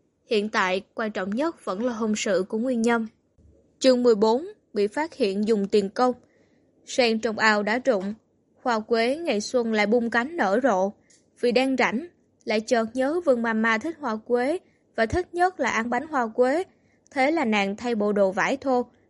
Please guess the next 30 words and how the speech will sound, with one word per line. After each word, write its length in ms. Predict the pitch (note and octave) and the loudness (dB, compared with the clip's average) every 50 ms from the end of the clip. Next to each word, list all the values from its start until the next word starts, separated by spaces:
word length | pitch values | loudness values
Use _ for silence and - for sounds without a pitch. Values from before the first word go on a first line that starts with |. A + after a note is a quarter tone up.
| _ - | _ -4
buộc 240 | G3+ A3 A3 - - | -2 -2 -2 -2 -2
chéo 220 | C4 C4+ D#4 D#4+ | 0 0 0 0
túi 180 | - D#4 D#4 D4+ | -2 -4 -2 0
lưới 260 | C#4+ D4 D4 E4+ F4+ | 0 0 0 2 2
đang 200 | D#4 B3+ A#3+ A#3 | 0 0 0 0
bằng 200 | G#3+ G3+ F#3+ G3+ | -2 -4 -4 -6
tre 260 | - B3 B3 B3 A#3+ | -4 -2 0 0 2
đi 140 | A3+ B3 A#3+ | 2 0 0
ra 180 | A#3 B3 A#3 | 0 -2 -2
vườn 200 | A3+ A3+ G#3+ G3 G3 | 0 0 -2 -2 -2
sau, 300 | - - B3 B3 A#3+ A#3 - _ _ _ _ | -2 0 2 2 0 0 -6 _ _ _ _
nhân 180 | - A#3 A3+ A3 | -6 -4 -4 -2
cơ 180 | - A3+ A3+ A3+ | -2 -2 -2 0
hội 320 | G#3+ G#3+ F#3 E3+ F3+ G3 | 0 0 0 0 0 0
hoạt 240 | G#3 A3 G3+ F3+ - | 0 -2 -2 -2 0
động 220 | F#3 - F#3 G#3 | -2 -2 0 0
gân 180 | G#3 A#3+ A3+ G#3+ | 0 0 0 0
cốt. 300 | - - D#4 F#4 G4 - _ _ _ _ _ _ _ _ _ _ _ _ _ _ _ _ _ _ _ _ - | 0 2 2 2 2 -2 _ _ _ _ _ _ _ _ _ _ _ _ _ _ _ _ _ _ _ _ 0
"Nương 200 | C#4+ D4+ D4+ - | 0 0 2 4
tử 200 | C4 A3 G#3+ A3+ | 4 4 6 4
đến 180 | D4+ D#4 F4 | 2 2 2
Tùng 180 | - D4 A#3 B3+ | 0 0 0 0
Bách 180 | D#4 E4 - - | -2 -2 2 2
Viện 280 | C4 G#3+ F#3 F#3 G#3+ | 2 2 2 -2 -4
tặng 200 | A3+ G3+ G3+ A#3 | -4 -4 -4 -2
hoa 200 | B3 C4+ C4+ C4 | -2 0 0 0
cho 160 | B3+ - C4 B3+ | 0 -2 -2 0
Mama 400 | B3+ B3+ B3+ B3+ C4 B3+ B3+ B3+ | 0 0 0 2 2 2 2 2
đi 200 | C4 C4+ C4 C4 | 2 0 0 0
nhé. 220 | C#4+ D4+ E4+ | -2 -2 -2